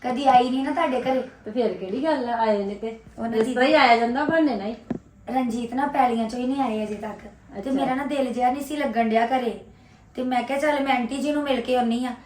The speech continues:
Speaker 1: ਇੱਕ ਦੋ ਦਿਨ ਹੋ ਗਏ, ਆਂਟੀ ਜੀ ਮੇਰੇ ਵੱਲ ਆਏ ਹੀ ਨਹੀਂ ਆ।
Speaker 2: ਨਹੀਂ, ਆਂਟੀ ਤੇ ਆਏ ਆ, ਗਏ ਤੇ ਸੀਗੇ ਸਵੇਰੇ ਤੁਹਾਡੇ ਵੱਲ।
Speaker 1: ਅੱਜ ਸਵੇਰੇ?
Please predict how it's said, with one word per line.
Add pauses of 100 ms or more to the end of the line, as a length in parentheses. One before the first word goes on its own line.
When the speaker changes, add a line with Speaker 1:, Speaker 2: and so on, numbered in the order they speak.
(160)
Speaker 1:
ਇੱਕ
ਦੋ
ਦਿਨ
ਹੋ
ਗਏ,
ਆਂਟੀ
ਜੀ
ਮੇਰੇ
ਵੱਲ
ਆਏ
ਹੀ
ਨਹੀਂ
ਆ। (1040)
Speaker 2:
ਨਹੀਂ,
ਆਂਟੀ
ਤੇ
ਆਏ
ਆ, (500)
ਗਏ
ਤੇ
ਸੀਗੇ
ਸਵੇਰੇ
ਤੁਹਾਡੇ
ਵੱਲ। (760)
Speaker 1:
ਅੱਜ
ਸਵੇਰੇ?